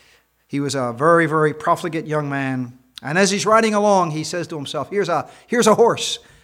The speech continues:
that once carried a man, preaching the gospel, telling people to flee from hell. Now it's carrying a man on his way to hell." His own words convicted him.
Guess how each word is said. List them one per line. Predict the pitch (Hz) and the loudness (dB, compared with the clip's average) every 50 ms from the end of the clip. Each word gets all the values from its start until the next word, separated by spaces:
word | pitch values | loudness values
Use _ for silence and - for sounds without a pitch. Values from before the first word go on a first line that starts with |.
| _ _ | _ _
that | - 156 | -10 -8
once | 160 165 202 208 - | -2 -2 -2 -2 -2
carried | - - - 214 202 196 196 185 | -6 0 2 4 4 4 4 2
a | 185 | 0
man, | 175 185 190 185 175 151 131 117 104 98 - _ _ _ _ _ _ | 0 0 0 0 0 -2 -4 -8 -12 -16 -20 _ _ _ _ _ _
preaching | - 220 233 226 226 220 196 | 0 2 2 2 0 -2 -2
the | 196 180 | -2 0
gospel, | 160 175 190 180 - - - 139 | 2 2 2 2 0 -2 -6 -8
telling | 135 - - 196 190 185 180 | -6 0 0 2 2 0 -2
people | 185 190 190 185 180 160 | -4 -6 -6 -6 -8 -8
to | - 180 165 160 147 131 - - _ _ _ _ _ _ | -6 -4 -4 -4 -4 -6 -10 -18 _ _ _ _ _ _
flee | _ - - 175 208 220 208 | _ -4 2 4 4 4 4
from | 185 - 196 190 180 160 | 2 2 2 2 2 2
hell. | 131 147 135 127 113 110 110 110 - _ _ _ _ _ - - _ _ | 0 -2 -2 -2 -4 -6 -10 -14 -18 _ _ _ _ _ -20 -20 _ _
Now | - 139 180 196 185 | -2 2 4 4 4
it's | 180 180 | 2 0
carrying | - - - 202 180 175 170 165 | 0 0 2 2 2 2 -2 -2
a | |
man | 160 170 165 160 156 | -2 -2 -2 -2 -2
on | 151 147 | -4 -4
his | 139 120 | -6 -6
way | 123 143 151 | -4 -4 -4
to | 135 127 | -4 -4
hell." | 113 120 117 104 85 76 - _ _ _ _ _ _ _ _ _ _ _ _ _ _ _ _ _ _ _ _ _ _ _ _ _ _ | -6 -8 -8 -10 -10 -14 -18 _ _ _ _ _ _ _ _ _ _ _ _ _ _ _ _ _ _ _ _ _ _ _ _ _ _
His | _ - 147 143 | _ 0 2 4
own | 185 196 190 175 | 4 4 4 4
words | 180 180 175 180 | 4 2 2 2
convicted | - - 131 120 127 139 - - 127 107 | -2 -4 -4 -4 -4 -6 -8 -8 -10 -10
him. | 87 73 95 | -10 -14 -16